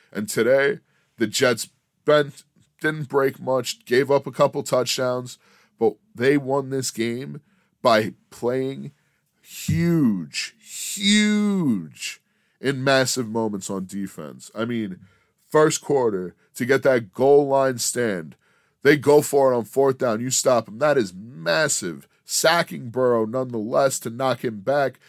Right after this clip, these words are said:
about another, I think it was thirteen yards. So not only did you turn them over, but you got the ball outside of the five, outside of the five-yard line,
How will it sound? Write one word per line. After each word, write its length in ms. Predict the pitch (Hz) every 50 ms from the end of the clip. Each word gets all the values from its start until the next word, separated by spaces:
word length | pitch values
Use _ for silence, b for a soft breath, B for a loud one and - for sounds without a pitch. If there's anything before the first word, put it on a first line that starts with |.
| b b b b
about 260 | 123 131 131 127 120
another, 320 | 120 127 131 123 120 107 - - -
I 80 | 110 107
think 160 | - 139 131
it 40 | 110
was 120 | 95 -
thirteen 600 | - - - 147 139 131 131 - - 147 139 131
yards. 540 | 127 135 139 135 117 90 78 64 - - - _ _ _ _ _ _ _ _
So 180 | - - 139
not 220 | 131 139 151 156 156
only 280 | 160 165 156 151 143
did 220 | 131 - 131 127 117
you 140 | 117 117 107
turn 400 | 92 - - 147 135 139 135 127
them 180 | 123 120 120
over, 280 | 131 135 131 113 107 107
but 180 | 104 101 98
you 100 | 95 107 107
got 340 | 95 - 123 131 131 127 -
the 80 | 131
ball 420 | 117 101 117 120 117 113 117 110 _ b b b b b b
outside 800 | - 113 123 135 135 131 - - - 127 123 120 120 117 110 107
of 220 | - 101 104 98
the 140 | 95 101 92 - _ -
five, 440 | - 123 120 117 117 110 98 - - _ _ - - - -
outside 500 | 107 135 139 135 - - 139 135 131 120
of 100 | 117 104
the 60 | 113
five-yard 640 | - - 123 120 117 113 107 113 107 107 110 98
line, 340 | 95 92 87 85 82 80 80